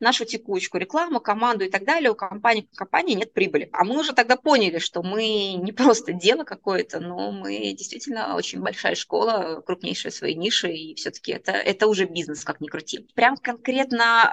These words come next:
э, в ту сессию, м, я прям не скажу, давай я тебе скажу обо всех решениях, которые мы принимали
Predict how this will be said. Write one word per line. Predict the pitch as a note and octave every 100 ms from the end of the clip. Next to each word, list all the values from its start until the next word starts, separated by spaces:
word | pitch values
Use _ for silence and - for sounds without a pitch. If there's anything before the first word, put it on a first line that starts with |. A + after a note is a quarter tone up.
| A3+
э, | A3
в |
ту | -
сессию, | C#4 B3+ B3 - A3+ G#3+ G#3 - -
м, | G3+ G#3 G#3 G#3 G#3 G3 C#3
я | A#3
прям | A3+ A3
не |
скажу, | A3 A#3 A#3+ D4+
давай | G#3+ A#3+
я |
тебе | B3 G3+
скажу | G3 G#3+ G#3+ C#4+
обо | - G3 G#3
всех | - B3
решениях, | G3+ - D#4 D#4
которые | B3+ - A#3 A#3
мы | G#3 A#3
принимали | A#3 G3+ F#3 F#3 G#3+ A3 G3+ F#3 F3+